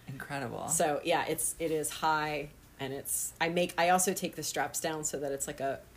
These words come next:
Speaker 2: <laughs>
Speaker 1: Wow. Very provocative lifeguard. And
Speaker 2: Um,
Speaker 1: is it red?
Speaker 2: Yeah.
Speaker 1: Does,
Speaker 2: It's
Speaker 1: is that,
Speaker 2: bright
Speaker 1: like,
Speaker 2: red. You have
Speaker 1: standard
Speaker 2: to.
Speaker 1: issue?
Speaker 2: Yeah, well, then they started to do blue, too. You could do blue with, like, red. But you, it has to be sort of, like, official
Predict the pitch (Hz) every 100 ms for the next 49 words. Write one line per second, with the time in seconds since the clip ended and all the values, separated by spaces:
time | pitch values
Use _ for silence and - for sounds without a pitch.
0 | - - - - - - 370 415 117 143
1 | 208 202 113 117 135 170 - - 127 156
2 | 165 214 202 170 175 147 135 139 143 131
3 | 123 131 143 160 - - - - - -
4 | 392 - 240 226 202 190 196 - 143 90
5 | - - - - 160 - - - - -
6 | 170 160 - 170 156 - 151 - - -
7 | - 196 208 180 180 180 175 170 160 -
8 | 151 135 226 214 220 240 262 277 285 247
9 | 220 202 180 165 165 165 160 156 - 151
10 | 151 175 202 - 175 147 147 147 143 139
11 | 131 131 135 131 - - - - 156 180
12 | 190 190 185 185 - - 151 143 156 135
13 | 139 139 - 143 131 147 135 127 127